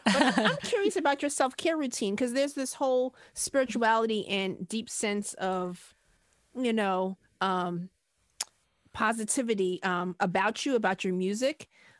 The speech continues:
Speaker 1: Um,
Speaker 2: Thanks.
Speaker 1: where, I know you had a break, you know, and when you were in the hospital with tubes, but, um,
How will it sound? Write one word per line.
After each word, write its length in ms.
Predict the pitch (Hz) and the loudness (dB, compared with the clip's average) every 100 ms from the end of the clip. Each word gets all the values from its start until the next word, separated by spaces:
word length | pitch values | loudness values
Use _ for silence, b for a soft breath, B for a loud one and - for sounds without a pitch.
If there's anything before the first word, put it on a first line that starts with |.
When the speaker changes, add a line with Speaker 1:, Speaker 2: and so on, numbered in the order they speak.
| b | b
Speaker 1:
Um, 380 | 208 190 160 151 | -2 0 -2 -6
Speaker 2:
Thanks. 320 | 214 214 - - | -10 -12 -12 -8
Speaker 1:
where, 960 | 208 202 214 220 269 330 359 370 370 - | -6 -6 -4 -2 0 0 0 0 -2 0
I 120 | 240 | 0
know 160 | 269 | 2
you 140 | 349 370 | 2 2
had 200 | 302 247 | 2 2
a 60 | |
break, 560 | 190 196 214 180 190 - - | 2 2 2 2 -2 -8 -4
you 120 | 214 | -2
know, 220 | 185 180 | 0 -2
and 240 | 190 185 190 | 0 0 0
when 120 | 196 | 0
you 60 | |
were 80 | 196 | 0
in 60 | 190 | 0
the 60 | 190 | 0
hospital 360 | 208 - 196 | -2 -2 -4
with 140 | 180 170 | -4 -4
tubes, 420 | - 220 185 - b b b b b | -2 0 0 -6 b b b b b
but, 160 | 277 277 | 0 2
um, 420 | 269 262 254 262 | 2 0 -2 -4